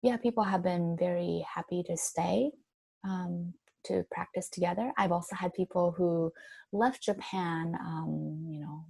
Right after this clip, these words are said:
a year ago or so, but they, and they live in New York or they're in Toronto and they want to join the class because it's on Zoom. So it's been fun to have a, um, a more diverse group of people, and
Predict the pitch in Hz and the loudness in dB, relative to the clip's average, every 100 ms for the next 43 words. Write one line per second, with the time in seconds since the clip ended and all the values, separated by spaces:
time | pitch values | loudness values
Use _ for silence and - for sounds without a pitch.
0 | - 170 160 156 156 175 175 156 160 156 | -6 -2 2 4 6 8 8 6 4 2
1 | 156 - 165 165 160 - 170 165 160 156 | 0 0 2 2 0 2 2 4 2 2
2 | 160 156 165 175 196 214 165 - 165 165 | 2 0 2 2 6 6 6 4 2 2
3 | 160 170 165 - 196 180 160 180 170 165 | 2 0 0 -2 0 0 2 2 2 6
4 | 165 165 165 - _ - - 156 165 160 | 6 6 0 -6 _ -20 -6 -2 0 2
5 | 165 - 320 262 - 190 190 170 165 - | 0 2 2 2 2 2 4 0 0 -2
6 | 170 170 185 165 208 196 262 240 254 247 | 0 4 4 6 2 6 6 6 4 4
7 | 240 226 214 208 196 - - - - - | 6 6 6 6 4 0 -14 -14 -14 -16
8 | - - 190 180 - 185 180 175 175 170 | -2 4 6 6 6 6 6 6 8 10
9 | 170 165 - 185 175 175 175 185 254 320 | 8 8 2 2 2 0 0 2 4 4
10 | 294 196 170 165 160 | 4 2 2 2 0